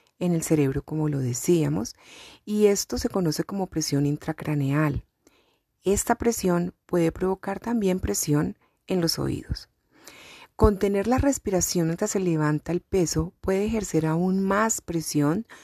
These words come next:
sobre el oído interno. La sensación es similar a cuando se está viajando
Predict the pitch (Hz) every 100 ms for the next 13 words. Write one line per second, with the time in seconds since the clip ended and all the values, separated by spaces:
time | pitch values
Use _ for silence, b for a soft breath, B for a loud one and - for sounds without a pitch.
0 | B - - 185 170 151 143 143 - 147
1 | 139 143 - _ B B B B B 185
2 | 185 190 180 175 - 190 190 254 339 -
3 | b b b b 196 - 208 202 165 156
4 | 165 - 180 175 165 165 - _ - -
5 | 175 - 156 151 180 190 196 156 147 196
6 | 330